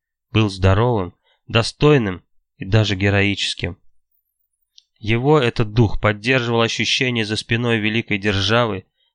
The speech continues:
пославшей сюда солдата не корысти ради, а для оказания помощи. Осознание своей военно-профессиональной значимости — славное оружие в надёжных руках,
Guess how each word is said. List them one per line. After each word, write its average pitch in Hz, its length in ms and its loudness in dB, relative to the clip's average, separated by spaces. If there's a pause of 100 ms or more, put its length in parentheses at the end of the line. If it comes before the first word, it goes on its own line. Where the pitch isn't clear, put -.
(100)
пославшей 127 640 0
сюда 117 260 0
солдата 113 560 0
не 107 120 -2
корысти 117 480 -4
ради, 104 440 -2 (460)
а 98 140 -4
для 101 160 -2
оказания 104 460 -2
помощи. 117 680 -2 (1600)
Осознание 143 720 2
своей 151 380 2
военно-профессиональной 143 1000 2
значимости — 123 920 0 (340)
славное 104 600 0
оружие 104 400 0
в 95 40 -2
надёжных 98 560 -2
руках, 95 480 -4